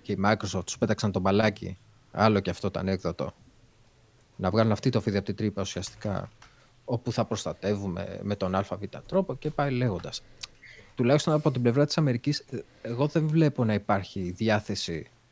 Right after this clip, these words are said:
μιλώντας πάντα για τους οργανισμούς που αφορούν, ε, και εκπροσωπούν τους publishers, τους developers κλπ.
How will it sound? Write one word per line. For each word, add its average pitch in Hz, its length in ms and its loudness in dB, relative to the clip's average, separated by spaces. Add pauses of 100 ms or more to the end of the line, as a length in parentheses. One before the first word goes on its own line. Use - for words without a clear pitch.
(440)
μιλώντας 113 380 0
πάντα 123 280 0
για 117 220 0
τους - 120 -10
οργανισμούς 104 520 -4
που 123 80 -2
αφορούν, 143 460 -2
ε, 147 680 -4
και - 80 -2
εκπροσωπούν 139 720 -2
τους - 200 -6
publishers, 151 800 0 (640)
τους 117 160 -6
developers 120 440 0
κλπ. 147 240 -4